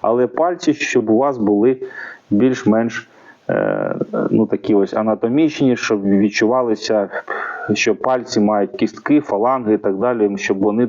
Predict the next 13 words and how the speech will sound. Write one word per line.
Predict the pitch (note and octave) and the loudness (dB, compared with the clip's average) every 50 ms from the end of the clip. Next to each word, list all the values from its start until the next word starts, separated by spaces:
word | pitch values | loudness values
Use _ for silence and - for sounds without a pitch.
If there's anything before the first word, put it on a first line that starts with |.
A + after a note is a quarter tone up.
| A#2+ A2+ | 2 0
не | G#2+ G2 | 0 2
були | F#2 G#2 G2+ G#2 A#2 | 2 2 2 2 2
у | A#2 | 2
нас, | G#2 G2+ F#2+ - - - - - - | 2 0 -2 -2 -4 -10 -14 -2 0
ну, | G2+ G2+ G2 | 2 2 2
от, | F#2+ - | 0 0
знаєте, | - G#2 G2+ G2+ G2 - G#2 | 0 0 0 0 0 0 0
як | G2+ F#2 - - | 0 0 0 0
малюють, | G#2 G2 G2+ A2+ A2+ G#2 - | 2 2 4 4 2 2 2
отак | F#2+ - G2 - | 0 -2 -2 -4
просто | - G2+ G2+ - - - G2 | -2 -2 -4 -2 -2 -2 0
взяли, | G2+ G2+ G#2 G2+ A2 C3+ C#3 | 2 2 2 2 4 4 2
отак, | C3 A#2 - A2+ G2 - - | 2 2 0 -4 -4 -4 -10